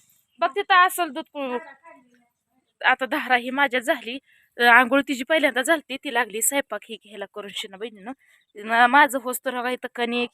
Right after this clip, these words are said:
ही मळली आहे. हाय का ही? चहा झालाय आता. आयता चहा प्यायचा मस्तपैकी चुलीवरचा.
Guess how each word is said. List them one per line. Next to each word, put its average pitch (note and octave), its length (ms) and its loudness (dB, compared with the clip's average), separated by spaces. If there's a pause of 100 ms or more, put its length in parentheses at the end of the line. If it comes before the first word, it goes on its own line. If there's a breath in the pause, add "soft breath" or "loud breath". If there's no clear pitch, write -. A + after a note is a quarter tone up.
ही A#3+ 100 -10
मळली A#3+ 420 -2
आहे. A#3+ 80 -2 (440)
हाय A#3+ 120 -14
का G#3 60 -20
ही? F#3 140 -20 (1200)
चहा B3 120 -4
झालाय B3 320 -4
आता. B3 220 0
आयता C#4 300 2
चहा C#4+ 220 2
प्यायचा C#4+ 520 -2
मस्तपैकी C4 640 -8
चुलीवरचा. C4 680 -4